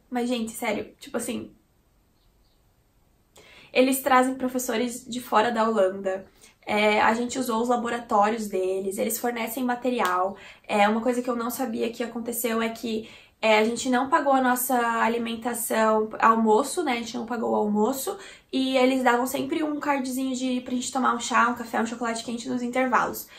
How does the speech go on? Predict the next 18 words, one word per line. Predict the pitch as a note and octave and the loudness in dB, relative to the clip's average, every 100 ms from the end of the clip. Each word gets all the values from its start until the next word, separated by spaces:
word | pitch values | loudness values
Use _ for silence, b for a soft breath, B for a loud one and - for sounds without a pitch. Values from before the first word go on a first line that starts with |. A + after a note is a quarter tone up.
| B B | B B
Então, | A3+ A3 A3+ G#3+ G#3+ G#3+ - _ _ _ _ _ | -6 -2 4 4 4 -2 -12 _ _ _ _ _
no | A#3 B3 | -4 -2
fim, | B3 A3+ | -2 -2
acaba | A#3 A#3+ A3+ A#3+ | -2 0 -2 -2
que, | - A#3+ | -2 -2
o, | A#3 A3+ | -2 -4
se | - A#3 | -10 -10
tu | |
for | - A3+ | -6 -4
pensar | A#3+ A#3+ A#3 | -4 -2 0
que | A3 | 0
eles | A#3 A3 | -4 -2
trazem | G#3 G#3+ A3+ | 0 0 -2
pessoas | A3+ A#3+ A3+ | -6 -4 -4
de | A#3 | -6
fora | - G#3+ G#3+ | -2 0 2
da | G#3+ G#3+ | 2 4
Holanda, | G#3+ G#3 G#3+ G#3+ G#3+ | 4 4 4 4 2